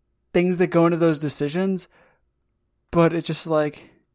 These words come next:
something that feels like it's very, like, clearly understood,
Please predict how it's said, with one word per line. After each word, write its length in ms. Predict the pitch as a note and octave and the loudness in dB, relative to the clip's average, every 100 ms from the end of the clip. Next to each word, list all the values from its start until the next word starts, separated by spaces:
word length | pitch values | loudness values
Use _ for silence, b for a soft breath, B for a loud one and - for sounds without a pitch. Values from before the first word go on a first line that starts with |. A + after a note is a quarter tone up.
| _ | _
something 380 | - - F3 F3 | -4 0 0 0
that 120 | E3+ | -2
feels 320 | - D#3 D#3+ E3 | 0 4 4 4
like 160 | D3 | -2
it's 220 | D3 C#3 - | -4 -10 -12
very, 500 | D#3+ C#3+ C#3+ D3 C#3+ | -2 2 4 4 2
like, 260 | C#3 C#3 | 0 -2
clearly 680 | - - D3 C#3 C3 B2+ B2 - _ _ _ - C#3+ | -10 -2 2 2 2 0 -2 -8 _ _ _ -4 -2
understood, 840 | C3+ C3+ B2+ - C#3+ C3+ B2+ B2+ | 0 0 -4 -4 0 0 0 -4